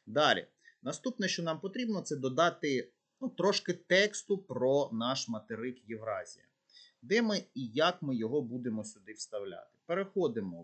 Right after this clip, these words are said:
в Google знову ж таки. Повертаємось. Тепер нам вже не картинки по Євразії потрібні, а сам текст. Тому ми натискаємо кнопочку «Усі». А, дуже не будемо сильно шукати, візьмемо Вікіпедію.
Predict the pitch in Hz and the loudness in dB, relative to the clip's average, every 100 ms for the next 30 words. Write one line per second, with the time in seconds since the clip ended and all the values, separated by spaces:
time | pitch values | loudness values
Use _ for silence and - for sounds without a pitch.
0 | 85 127 117 - - 139 151 175 165 160 | -10 -4 -2 -4 -8 -10 -8 -8 -10 -10
1 | 175 160 147 - - _ _ _ _ - | -8 -8 -10 -16 -20 _ _ _ _ -20
2 | - - - 151 156 185 185 175 123 107 | -20 -20 -10 -4 0 0 4 4 4 0
3 | - 135 156 131 120 117 120 127 147 139 | -8 -4 -2 0 -2 -2 -2 -2 -2 -4
4 | 170 151 139 - 113 107 107 104 98 90 | -6 -6 -8 -10 -8 -8 -2 -2 -2 -8
5 | 92 98 _ 92 82 90 82 110 117 98 | _ _ _ -20 _ -20 -16 -8 -6 -6
6 | - - 127 107 - 95 107 - _ - | -8 -6 -4 -6 -4 -4 -4 -10 _ -14
7 | 151 135 120 113 113 120 - 120 98 95 | -8 -4 -2 -2 -4 -8 -4 -4 -4 -6
8 | 110 101 92 - - - 170 - 104 110 | -8 -10 -10 -16 -18 -12 -12 -12 -14 -14
9 | - _ _ _ _ _ _ _ _ - | -14 _ _ _ _ _ _ _ _ -20
10 | - - _ - 107 110 113 113 - _ | -20 -20 _ -4 0 2 4 2 0 _
11 | - 139 - _ 147 175 233 202 190 190 | -18 -16 -18 _ -6 0 2 4 2 2
12 | 180 160 151 143 - 147 147 147 220 294 | 0 0 0 -2 -2 -4 -4 -4 -6 -2
13 | 269 262 143 185 165 156 147 139 131 113 | -2 -2 -6 -6 -6 -4 -2 0 0 -2
14 | 139 135 135 104 85 _ | -12 -16 -18 -14 -16 _